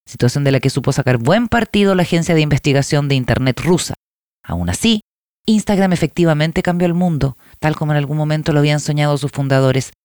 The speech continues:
La app modificó las maneras en que sus usuarios viajaban, comían, se autopromocionaban o se inmiscuían en la vida del resto, influencers incluidos. Instagram, de bella y sutil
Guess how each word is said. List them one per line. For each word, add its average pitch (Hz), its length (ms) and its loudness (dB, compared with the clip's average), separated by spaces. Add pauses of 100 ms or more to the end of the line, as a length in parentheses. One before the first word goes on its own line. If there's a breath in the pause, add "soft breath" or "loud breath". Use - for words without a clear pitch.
(100)
La 107 280 -2
app 180 260 2
modificó 143 540 0
las 190 100 0
maneras 165 420 2
en 156 100 -2
que 147 100 -4
sus - 160 -12
usuarios 123 340 0
viajaban, 160 600 0
comían, 180 500 0
se 170 100 -2
autopromocionaban 156 1040 2 (340)
o 254 80 -8
se 233 120 -4
inmiscuían 175 720 0
en 107 100 0
la 110 80 0
vida 110 240 -2
del 143 160 -2
resto, 147 460 0 (280 loud breath)
influencers 101 840 -2
incluidos. 143 720 -2 (580)
Instagram, 143 720 -2
de 147 200 0
bella 180 340 2
y 160 80 2
sutil 226 580 -2